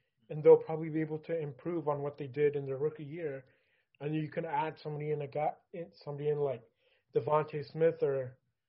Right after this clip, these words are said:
uh, Ja'Marr Chase, who will be, who are impact players, and they both helped their teams to win a national championship in the past two years. So you want somebody like that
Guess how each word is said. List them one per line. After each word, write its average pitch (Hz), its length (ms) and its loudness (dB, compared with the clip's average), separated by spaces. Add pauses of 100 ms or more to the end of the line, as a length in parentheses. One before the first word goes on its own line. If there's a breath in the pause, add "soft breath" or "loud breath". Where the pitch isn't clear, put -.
(280)
uh, 127 280 -8 (120)
Ja'Marr 147 320 4
Chase, 165 440 4
who 151 80 -6
will 139 100 -2
be, 143 400 -4
who 156 100 2
are 143 80 2
impact 165 460 2
players, 175 480 4
and 120 120 -10 (540)
they 156 80 6
both 165 320 8
helped 165 200 2
their 156 120 -2
teams 147 400 -8
to 143 60 -8
win 143 180 -4
a 139 40 -4
national 139 400 -8 (100)
championship 139 560 -10
in 131 80 -14
the 123 180 -8 (440 soft breath)
past 147 320 2
two 143 80 -12
years. 143 360 4
So 139 80 -10
you 135 180 -8
want 147 300 4 (600)
somebody 156 560 4
like 165 340 4
that 127 300 -2